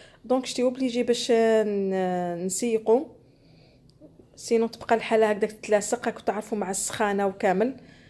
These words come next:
دونك، آه، جي بروفيتي لوكازيون هكذا باش نسيق، باش تبرد تاني الحاله. وليت على سعدي سيقت وحكيتها كامل هكذا بالبالي باش نحي كامل هذاك ال-، آه،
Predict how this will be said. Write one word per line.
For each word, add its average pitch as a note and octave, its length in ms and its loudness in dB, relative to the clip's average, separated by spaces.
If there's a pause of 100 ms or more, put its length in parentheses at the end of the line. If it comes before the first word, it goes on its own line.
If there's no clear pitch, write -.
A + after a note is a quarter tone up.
(440)
دونك، B3 280 -2
آه، A3+ 320 6
جي A3 140 0
بروفيتي B3 460 -2
لوكازيون A3 480 2
هكذا G#3 200 0
باش G#3+ 220 -4
نسيق، G#3+ 520 -2 (320)
باش A#3 200 0
تبرد G#3 560 2
تاني G#3 240 2
الحاله. G3 520 0 (1800)
وليت C4+ 360 0
على A#3 160 2
سعدي A3+ 320 -2
سيقت A3 500 -2
وحكيتها - 460 -4
كامل G#3 400 -2
هكذا F#3+ 280 0
بالبالي F#3+ 640 0
باش G#3+ 220 -10
نحي G3+ 220 -4
كامل G3 320 -2
هذاك F#3 280 -2
ال-، F3+ 100 -2
آه، F3 600 -2